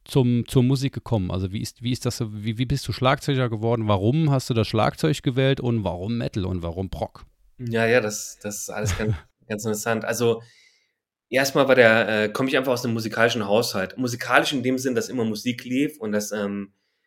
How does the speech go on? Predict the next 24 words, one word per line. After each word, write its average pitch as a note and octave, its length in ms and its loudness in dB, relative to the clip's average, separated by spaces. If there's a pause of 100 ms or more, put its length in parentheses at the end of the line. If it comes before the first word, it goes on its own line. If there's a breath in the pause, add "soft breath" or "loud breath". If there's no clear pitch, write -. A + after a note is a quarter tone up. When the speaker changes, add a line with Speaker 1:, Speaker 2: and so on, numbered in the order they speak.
(160)
Speaker 2:
immer, A#2+ 580 2 (360)
dass G#2+ 180 -4
Musik B2+ 320 -2
nicht C#3+ 180 0
im A2+ 180 -10
Hintergrund B2+ 540 0
nur A2 120 -2
lief, B2 220 -4
sondern A2+ 200 -2
Musik C3 340 -6
zelebriert B2 540 0
wurde. G2 240 -6
Also G2+ 280 -6
die, G#2+ 160 -4
ähm, G2+ 580 -4
Speaker 1:
Ja. G2 160 -2 (200)
Speaker 2:
meine - 160 2
Eltern A#2+ 300 2
haben B2 120 -4
auch - 120 -12
wirklich B2 260 -6
Alben B2 300 2
gehört B2 640 0
und G#2+ 280 -6